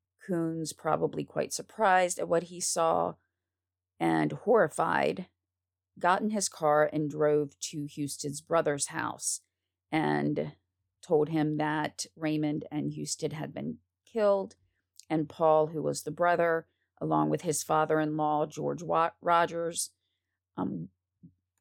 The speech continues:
they went with him. They went with Coons, and they were concerned about Mabel and Bernice as well, because that was one of the questions they had of William Coons, but he had not checked inside.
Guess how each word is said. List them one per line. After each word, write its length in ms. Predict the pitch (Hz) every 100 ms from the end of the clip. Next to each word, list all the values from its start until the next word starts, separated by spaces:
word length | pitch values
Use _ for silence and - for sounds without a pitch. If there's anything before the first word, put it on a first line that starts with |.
| -
they 140 | 160
went 240 | 156 160 -
with 180 | 156 151
him. 220 | - -
They 140 | 143
went 240 | 147 151 -
with 140 | -
Coons, 600 | - 214 196 196 190 185 -
and 580 | 165 160 160 160 165 -
they 200 | 160 170
were 160 | 165 170
concerned 600 | 165 156 - 156 151 147 -
about 460 | 147 151 151 143 _ -
Mabel 580 | 156 151 - 151 147 -
and 680 | 147 143 151 143 135 151 147 _ -
Bernice 480 | 156 165 180 -
as 260 | - 151 147
well, 500 | 160 175 156 - - _ _ _ -
because 280 | 147 156
that 200 | 147 160
was 160 | - 139
one 100 | 156
of 80 | 147
the 80 | -
questions 540 | - 147 - 151 147
they 220 | 156 139
had 340 | 165 202 190 180
of 300 | 160 156 156
William 400 | - 156 151 147
Coons, 640 | 143 160 151 147 147 143 - _ _ _ -
but 120 | 147
he 120 | 165
had 160 | 156 156
not 240 | 147 147
checked 340 | - 175 - -
inside. 760 | - 151 - 135 - - -